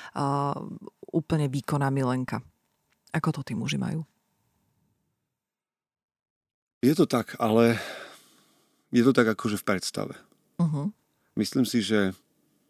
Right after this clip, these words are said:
Speaker 2: dnes a s mužmi, s ktorými sa rozprávam, je častokrát, mm, zle nastavený ten obraz. Akože muži totiž to prežívajú príliš zbytočne okolo sexuality, veľa tlaku, aby to bolo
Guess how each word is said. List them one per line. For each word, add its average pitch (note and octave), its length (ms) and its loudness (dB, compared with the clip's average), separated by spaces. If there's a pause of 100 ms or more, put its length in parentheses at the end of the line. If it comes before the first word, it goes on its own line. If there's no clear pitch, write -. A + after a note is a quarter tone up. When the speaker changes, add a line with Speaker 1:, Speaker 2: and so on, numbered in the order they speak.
(160)
Speaker 2:
dnes G2+ 640 0
a - 100 -14
s F#2 60 -10
mužmi, A2 260 2
s B2+ 80 2
ktorými A2 280 2
sa G2+ 260 0
rozprávam, F2+ 640 -4 (600)
je G2+ 140 -6
častokrát, - 640 -4 (1500)
mm, F2 720 -6
zle G#2 240 2
nastavený G2 460 0
ten F#2+ 140 -4
obraz. - 480 -6 (360)
Akože G2 440 -4 (800)
muži A#2 300 4
totiž G#2 340 -4
to - 120 -6 (240)
prežívajú G2+ 500 2 (160)
príliš A2 400 4
zbytočne G2+ 460 -4
okolo B2+ 220 4
sexuality, A2 720 -6
veľa G#2+ 260 2
tlaku, - 360 -10 (160)
aby F#2+ 160 -6
to - 120 -4
bolo G2 340 -4